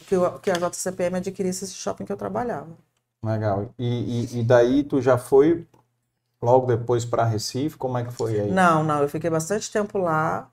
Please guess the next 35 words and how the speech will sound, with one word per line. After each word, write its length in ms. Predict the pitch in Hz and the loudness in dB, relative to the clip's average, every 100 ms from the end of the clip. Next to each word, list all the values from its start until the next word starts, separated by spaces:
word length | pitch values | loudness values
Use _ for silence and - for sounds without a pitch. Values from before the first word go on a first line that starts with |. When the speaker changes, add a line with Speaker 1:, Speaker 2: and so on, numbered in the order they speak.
| _ _ _ - | _ _ _ -8
Speaker 1:
é, 840 | 175 160 160 156 147 143 139 139 - - | -4 -2 0 -2 -4 -6 -8 -10 -16 -10
nesse 300 | 170 165 170 | -8 -8 -8
shopping. 680 | - 156 151 175 - 269 - - 131 | -6 -2 -2 -4 -6 -8 -10 -14 -6
Speaker 2:
Uhum. 340 | 117 104 110 | -4 -4 -2
Speaker 1:
E 400 | 180 185 180 180 185 | -2 0 0 2 6
aí, 200 | 196 226 | 6 6
naque-, 320 | 254 247 220 | 4 2 0
na, 320 | 196 190 185 | 2 0 -2
na, 260 | 180 170 - | -2 -2 -4
naquela, 600 | 170 165 165 165 156 151 - _ _ - 156 | -6 -6 -2 0 0 -2 -10 _ _ -10 -6
voltando 400 | 165 160 160 160 | -2 -2 -2 -2
ao 60 | |
início 220 | 160 156 165 | 0 -2 -2
da 80 | |
nossa 240 | 160 160 165 | -2 -2 -2
conversa, 460 | 170 160 180 190 | -2 0 0 0
naquele 260 | 175 175 170 | -4 -2 -2
momento 420 | 170 165 165 165 | 0 0 -2 -4
de 320 | 151 156 147 _ | -6 -6 -8 _
que 80 | - | -8
a 40 | |
gente 260 | 156 151 165 | -8 -8 -8
muda 220 | 156 156 | -8 -6
a 40 | 156 | -4
vida, 300 | 220 220 196 | -2 -2 -4
né, 100 | 185 | -6
que 120 | 175 | -6
muda 240 | 165 165 | -6 -6
tudo, 280 | - 247 226 - - - _ | -4 -6 -6 -10 -20 -20 _
foi 220 | - 196 | -2 -2
numa 240 | 190 196 | 0 -2
dessa, 340 | 190 190 - 185 | -2 -2 -4 -4
nessa, 260 | 185 180 185 | -2 -2 -2
nessa 240 | 185 185 | -2 -2
mudança 560 | 190 190 180 180 185 | -4 -4 -2 -2 -2